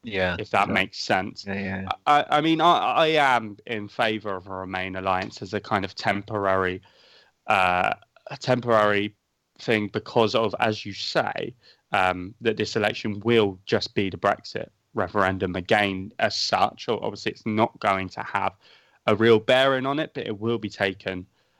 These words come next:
Speaker 2: um, as a kind of measure of the sentiment of the country. And by splitting the vote, um, between different Remain parties, it makes it far less likely we will see Remain M E Ps,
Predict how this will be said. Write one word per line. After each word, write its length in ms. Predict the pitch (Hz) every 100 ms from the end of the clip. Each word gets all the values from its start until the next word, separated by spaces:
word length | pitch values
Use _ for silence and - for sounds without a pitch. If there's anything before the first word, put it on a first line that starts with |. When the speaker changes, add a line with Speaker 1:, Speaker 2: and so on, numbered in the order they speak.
| - 101
Speaker 2:
um, 240 | 90 92
as 140 | 104 98
a 60 |
kind 200 | - 101
of 60 | 95
measure 580 | 98 98 98 104 90 95 -
of 140 | 95
the 80 | 113
sentiment 560 | - 104 98 - 98 95
of 100 | -
the 80 |
country. 520 | - 107 90 - 98 87
And 200 | 90 -
by 180 | 104 101
splitting 460 | - 113 104 95 90
the 60 |
vote, 420 | 90 127 - 101 - _ _ _ _ 104
um, 420 | 92 90 90 92 _
between 400 | - - 113 110
different 380 | 107 98 113 104
Remain 360 | 104 95 98 95
parties, 500 | 104 95 95 101 90
it 100 | 104
makes 280 | 104 107 -
it 140 | -
far 280 | - 104 98
less 240 | 90 -
likely 500 | 101 104 123 - 107
we 140 | 98 98
will 180 | 95
see 240 | 92 - 95
Remain 500 | 95 98 95 92 92
M 160 | 92
E 80 | 92
Ps, 440 | 92 98 92 90